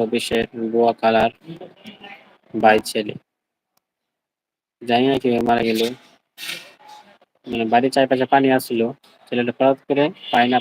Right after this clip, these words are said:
পায় না খুঁজে, পরে খুঁজতে খুঁজতে পানিতে নেমে দেখে পানিতে পড়ে, পানিতে এভাবে শুয়ে আছে। এইভাবে মানুষ ঘুমিয়ে থাকে খালের মাঝে, সেভাবে সে পানির তলে শুয়ে আছে।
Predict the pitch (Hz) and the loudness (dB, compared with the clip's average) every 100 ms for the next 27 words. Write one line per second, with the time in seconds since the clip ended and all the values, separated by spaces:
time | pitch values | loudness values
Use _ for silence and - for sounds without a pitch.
0 | - 120 127 127 135 139 165 - - - | 2 2 2 2 0 0 -2 -8 -20 -20
1 | _ _ _ _ _ _ _ - 117 113 | _ _ _ _ _ _ _ -4 -2 -2
2 | 110 131 127 127 123 120 127 - 123 117 | -2 0 2 2 2 2 0 2 0 0
3 | - 123 123 120 135 - 123 117 117 - | 0 2 2 0 -2 2 2 0 -4 -2
4 | 120 117 - - - - - 123 123 123 | -2 -2 -6 -14 -20 -18 0 2 2 4
5 | 131 135 143 135 147 147 156 - 135 113 | 4 6 4 4 4 6 6 4 -2 -4
6 | - _ _ _ _ - 127 123 123 123 | -8 _ _ _ _ -6 0 2 4 4
7 | 123 123 131 123 - 120 117 123 139 135 | 2 2 0 -2 -6 -4 0 4 4 4
8 | 139 135 131 131 135 135 135 151 - - | 0 2 2 4 4 2 0 -4 -8 -6
9 | 127 123 131 - 135 131 151 - - - | -2 0 0 -4 -4 -4 -6 -14 -20 -20
10 | - - 131 123 - 127 117 127 123 120 | -10 -4 -2 -4 -4 -2 -2 0 0 0
11 | 117 | -2